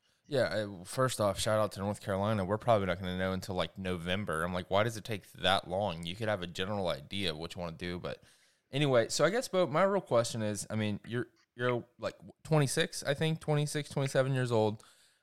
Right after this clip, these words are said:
Uh, what really made you say, "You know what? I'm tired of living a normal tw-, mid-twenties life," and say, "I'm gonna go," and, you know, you've already started getting attacked from the left, but, like, what made you decide that you wanted to hop into this race?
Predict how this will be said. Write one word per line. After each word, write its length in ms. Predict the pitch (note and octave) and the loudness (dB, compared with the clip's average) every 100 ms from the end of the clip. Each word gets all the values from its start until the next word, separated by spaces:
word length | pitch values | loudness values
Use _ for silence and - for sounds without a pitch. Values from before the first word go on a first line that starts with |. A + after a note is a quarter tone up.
| - | 0
Uh, 540 | G#2 G#2 G#2+ G#2+ G#2 F2+ - _ _ _ _ _ _ | 6 8 10 10 8 6 -6 _ _ _ _ _ _
what 460 | A#2+ B2 F3 - - | -14 0 2 2 -2
really 500 | C3 C#3 D3+ C#3 B2+ | 0 2 4 2 0
made 300 | B2 B2+ B2 | 0 2 2
you 160 | B2 B2 | 0 0
say, 500 | - A#2+ G#2+ G2+ - _ _ | 2 2 2 0 -4 _ _
"You 120 | B2+ | 0
know 120 | C3+ | 2
what? 260 | A#2+ A2+ G2+ | 4 4 4
I'm 180 | - A2+ | 2 -2
tired 380 | A2+ B2 A#2+ A#2 | 2 6 6 4
of 180 | A2 G2 - - - | 2 -2 -16 -20 -10
living 280 | A#2 A2 A2+ | -2 0 2
a 40 | |
normal 380 | A2 A2 A2 A2 | 2 2 2 0
tw-, 260 | - - A#2 | -4 -12 -12
mid-twenties 640 | A2+ A#2 A#2 A2+ A2 G#2+ | -2 -2 0 -2 0 0
life," 320 | G2 G2 F2+ - | 4 4 4 0
and 100 | G2+ | 0
say, 140 | G2+ | 0
"I'm 100 | F#2+ | 2
gonna 160 | G#2+ G#2 | 0 2
go," 360 | G#2 G#2 G2+ | 6 6 6
and, 180 | F#2 E2+ - _ _ _ - | 2 -2 -8 _ _ _ -4
you 80 | G#2+ | 2
know, 60 | |
you've 160 | A2 G#2 | 4 6
already 180 | A2+ G#2+ | 6 6
started 300 | A#2+ A2+ F#2+ | 4 4 2
getting 200 | F2+ E2+ | -2 -2
attacked 420 | - F#2+ F#2+ - | -2 0 0 -4
from 200 | - G2 | -6 -2
the 100 | F2 | 0
left, 320 | G2+ G2 - | 2 2 0
but, 140 | F#2+ | -2
like, 180 | E2+ G2 | -2 -2
what 160 | A#2+ A#2+ | 0 0
made 220 | C3 A2 | 0 -2
you 60 | A2 | -4
decide 340 | - G#2 F#2+ | 2 2 4
that 140 | F#2 | 0
you 100 | G2+ | -2
wanted 320 | F#2+ G2 F#2+ E2+ | 0 0 0 -2
to 80 | |
hop 240 | F#2+ F#2+ F2 | 0 0 -2
into 180 | E2+ D#2 | -6 -8
this 200 | A1 - | -10 -8
race? 340 | - - - | -8 -8 -18